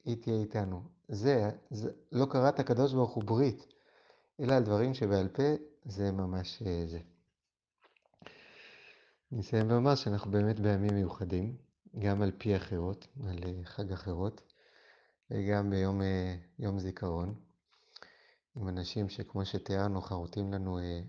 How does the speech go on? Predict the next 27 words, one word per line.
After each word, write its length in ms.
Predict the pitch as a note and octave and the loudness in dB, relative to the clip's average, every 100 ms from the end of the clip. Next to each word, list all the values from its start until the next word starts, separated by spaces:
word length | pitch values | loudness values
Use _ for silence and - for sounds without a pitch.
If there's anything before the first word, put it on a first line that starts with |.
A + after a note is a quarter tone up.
| - | -6
עמוק 340 | G2+ G#2+ - | -2 -2 -2
עמוק 260 | F#2+ F#2+ - | -4 -4 -4
בלב. 340 | F2+ E2+ F2 - _ _ _ - - - - _ _ | -6 -4 -8 -10 _ _ _ -20 -20 -20 -20 _ _
ברגע 240 | A#2 F#2 G2+ | -6 -2 -2
שיש 360 | G2+ F#2 - | -2 -6 2
יום 200 | G#2+ A2 | 2 2
כזה 260 | A2 F2+ F2+ | 0 -2 -2
או 100 | F2 | -2
זמן, 360 | F2 G#2+ G2 | -2 -2 -2
אז 120 | F2+ F2+ | -4 -4
באמת 440 | F#2 F#2 G#2 - | -4 -2 -4 -4
הם 200 | G2 F#2+ F#2+ _ - _ _ _ _ _ _ _ A2+ | -4 -6 -10 _ -20 _ _ _ _ _ _ _ -4
הראשונים 640 | G2 G2+ G2+ G2+ G#2 A2+ | 0 0 0 0 2 0
שעולים, 420 | F#2 F2+ E2+ F2+ A2+ - _ _ _ - - | 0 0 0 -2 -6 -12 _ _ _ -20 -20
שאנחנו 360 | - A2 G2+ A2 | -16 -12 -10 -8
זוכרים 360 | F2+ - G2 F#2+ | -10 -6 -4 -4
אנשים 400 | F2 - G#2 F#2 | -6 -6 -4 -2
בפה 260 | E2+ - A#2+ A2 | -2 2 2 2
ועמוק 420 | F#2+ F2+ F#2 - | 0 -2 -4 -4
בנשמה, 540 | G#2+ F2 E2+ A2 F2 G#2 - _ _ _ - - - - - _ _ _ | -6 -6 -8 -8 -6 -6 -8 _ _ _ -20 -20 -20 -20 -20 _ _ _
"כי 160 | - F#2 | -2 0
מדי 340 | F#2 G#2 G#2+ | 4 6 6
דברי 360 | G2+ F#2+ G#2 G#2 | 4 6 4 6
בו 220 | G#2+ G2 | 6 4
זכור 400 | F2+ - G2+ F#2+ | 2 2 4 4
אזכרנו 560 | E2 - F2 F2+ E2+ | 0 -4 -2 -2 -2
עוד". 180 | E2 E2+ | -4 -6